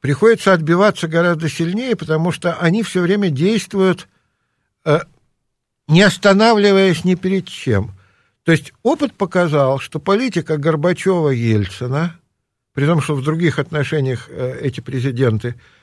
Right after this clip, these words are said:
прямо противоположные вещи делали, и мне гораздо симпатичнее то, что делал Горбачёв, и я очень не люблю то, что делал Ельцин, но политика Горбачёва и Ельцина по очень дружеским отношениям с Западом оказалась ошибочна,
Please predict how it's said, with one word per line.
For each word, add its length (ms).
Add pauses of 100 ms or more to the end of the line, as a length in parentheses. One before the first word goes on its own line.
прямо 240
противоположные 840
вещи 300
делали, 400
и 40
мне 160
гораздо 300
симпатичнее 580
то, 160
что 100
делал 200
Горбачёв, 640 (340)
и 80
я 100
очень 300
не 100
люблю 320
то, 160
что 120
делал 240
Ельцин, 420 (420)
но 120
политика 480
Горбачёва 600
и 80
Ельцина 480
по 320
очень 480
дружеским 680
отношениям 680
с 60
Западом 600 (760)
оказалась 560
ошибочна, 840